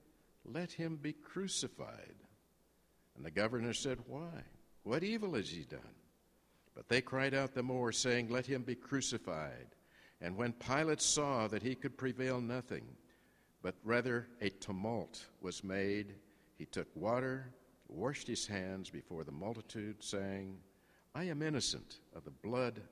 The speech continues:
of this just person. See you to it.' Then answered all the people and said, 'His blood be upon us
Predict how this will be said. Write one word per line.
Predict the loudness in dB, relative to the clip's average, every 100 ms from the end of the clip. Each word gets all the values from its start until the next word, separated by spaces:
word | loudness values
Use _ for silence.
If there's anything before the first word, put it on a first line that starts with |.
| -8
of | -8 -4
this | -4 -4
just | -2 -2 -2 -4 -8
person. | -8 -4 -4 -6 -10 -14 _ _ _ -20 -20 _ -8
See | -4 -2 -2
you | -2 -4
to | -4 -4 -4
it.' | -4 -12 -20 -20 _ _ _ _ _ _ _ _ _ _ _ _ -4
Then | 4 6
answered | 6 4 4 4
all | 4
the | 4
people | 0 0 0 2 2
and | 2
said, | 2 2 4 2 -2 -12 -16 -20 -20 -2
'His | -2 -2
blood | -6 -2 2 4 2 0
be | 2 2
upon | 2 0 -2 0
us | 0 -2 -2 -4 -4